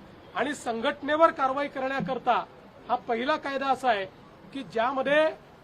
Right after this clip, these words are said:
अपराधाला नाहीतर आपण पहिले अरेस्ट करतो आणि त्यानंतर कोर्टापुढे जातो, पण इथे कोर्टासारखी जी व्यवस्था उभी केली आहे,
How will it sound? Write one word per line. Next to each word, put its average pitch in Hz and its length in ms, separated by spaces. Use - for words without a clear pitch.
अपराधाला 269 640
नाहीतर 262 320
आपण 269 240
पहिले 262 420
अरेस्ट 285 320
करतो 226 440
आणि 190 140
त्यानंतर 254 520
कोर्टापुढे 277 560
जातो, 214 460
पण 254 100
इथे 294 220
कोर्टासारखी 269 840
जी 285 120
व्यवस्था 277 380
उभी 285 220
केली 269 320
आहे, 202 160